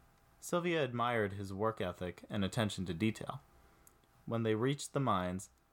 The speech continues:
Santa was with Esther and Leif, double-checking the coal going to the naughty list kids. Even though they were naughty, Santa wanted them to be good quality. They all went to Leif's office and sat around the table. "Well, today's the day,"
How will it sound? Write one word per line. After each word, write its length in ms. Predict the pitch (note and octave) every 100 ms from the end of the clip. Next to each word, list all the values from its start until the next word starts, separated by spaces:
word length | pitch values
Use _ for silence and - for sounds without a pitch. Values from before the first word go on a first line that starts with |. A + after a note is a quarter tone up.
| _
Santa 440 | - C#3 C3+ C#3+
was 240 | C3 G#2 F2+
with 200 | F2+ -
Esther 280 | G#2+ - B2+
and 140 | A2
Leif, 220 | F2+ F2+ - - _ -
double-checking 600 | C3 D3 - C#3+ C#3+ C#3
the 80 | B2+
coal 440 | - G#2+ F#2 G#2
going 320 | G#2+ G#2 F#2+
to 120 | F#2+ G2
the 100 | G2
naughty 280 | G2+ A2
list 280 | E2+ C#2+ -
kids. 340 | - A#1 - - _ _ _ _ -
Even 240 | A#2 A#2
though 140 | C3 C#3
they 120 | C#3+
were 140 | D3
naughty, 380 | D3 B2 E2+ F2+ - _ _
Santa 360 | - C3 B2 C#3
wanted 380 | G#2+ G#2 A2
them 220 | F#2 F2+ F#2
to 80 | G2+
be 140 | F2+
good 220 | E2+ D#2+
quality. 520 | D#2 F#2+ G#2 F#2 - - - - - - _ _ _ _ _ _ -
They 160 | A#2
all 180 | C3 E3+
went 180 | D#3 C#3+
to 80 | C3
Leif's 340 | A2+ A2+ -
office 480 | F#2+ F#2 F#2 F#2 - _ - - _ -
and 100 | G2
sat 260 | - B2+
around 260 | C3+ A2 G#2
the 60 | G2+
table. 460 | - D2+ - D3 - _ _ -
"Well, 340 | B2 C#3 F#3 - - -
today's 440 | A2 G#2+ D#3 E3+
the 100 | D3+
day," 440 | D#3 E3+ C#3+ A#2+